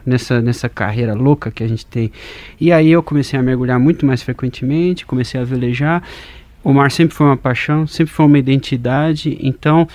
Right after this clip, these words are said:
como o Arthur falou, pega, faz curso e tira curso de, ah, raiz, me-, é mestre amador, capitão amador, e você começa a em,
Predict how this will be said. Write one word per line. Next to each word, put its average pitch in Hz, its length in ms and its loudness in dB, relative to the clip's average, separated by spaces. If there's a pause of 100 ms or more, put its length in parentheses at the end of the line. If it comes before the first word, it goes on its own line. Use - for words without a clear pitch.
(540)
como 143 180 2
o - 20 4
Arthur 143 200 0
falou, 147 420 2
pega, 143 580 2
faz 131 220 -8
curso 147 580 0
e 113 60 -6
tira 131 460 -2 (540)
curso 143 400 2
de, 123 420 -2 (300)
ah, 131 180 -6
raiz, 131 500 0
me-, 147 160 2
é 135 120 2
mestre 147 320 2
amador, 131 400 0
capitão 156 440 -4
amador, 143 600 0
e 139 40 0
você 135 280 -6
começa 151 520 -2
a - 40 -6
em, 131 240 -4